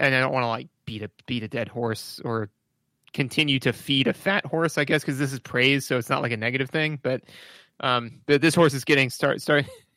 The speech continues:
<laughs> th-, this horse hears the word morbidly more often than most, <laughs> most horses do.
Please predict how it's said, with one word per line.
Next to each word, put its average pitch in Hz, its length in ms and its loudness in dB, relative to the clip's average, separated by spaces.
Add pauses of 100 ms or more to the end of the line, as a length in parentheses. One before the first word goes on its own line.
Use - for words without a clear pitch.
(160)
<laughs> - 440 -20
th-, 95 160 2 (200)
this 202 160 4
horse 262 340 4
hears 185 340 2
the 160 100 0
word 143 320 2
morbidly 120 600 0
more 120 260 0
often 117 360 -2
than 120 200 -6
most, 131 400 -4
<laughs> - 80 -10
most 156 220 0
horses 143 400 -4
do. 117 260 -6